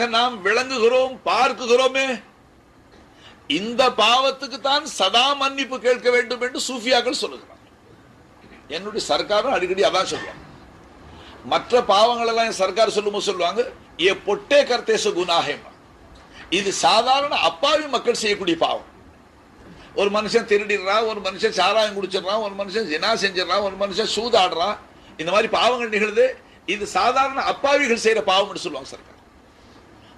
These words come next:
நல்லடியார்கள் செய்யக்கூடிய பாவம் என்ன? தேவைகளை எல்லாம் அல்லாஹ் பூர்த்தி செய்யக்கூடியவனாக இருக்க, அதை தெரிந்து கொள்ளாமல்,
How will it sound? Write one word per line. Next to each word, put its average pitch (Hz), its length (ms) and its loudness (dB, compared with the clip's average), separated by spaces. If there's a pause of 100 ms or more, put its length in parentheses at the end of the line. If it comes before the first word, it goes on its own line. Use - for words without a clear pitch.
(120)
நல்லடியார்கள் 269 760 2
செய்யக்கூடிய 262 380 -4
பாவம் 277 320 4
என்ன? 285 100 -4 (1080)
தேவைகளை 262 560 2 (100)
எல்லாம் 269 300 0 (160)
அல்லாஹ் 269 400 2
பூர்த்தி 262 260 -12 (100)
செய்யக்கூடியவனாக 269 720 0 (120)
இருக்க, 247 240 2 (1080)
அதை 247 160 2 (200)
தெரிந்து 277 400 -2
கொள்ளாமல், 262 520 0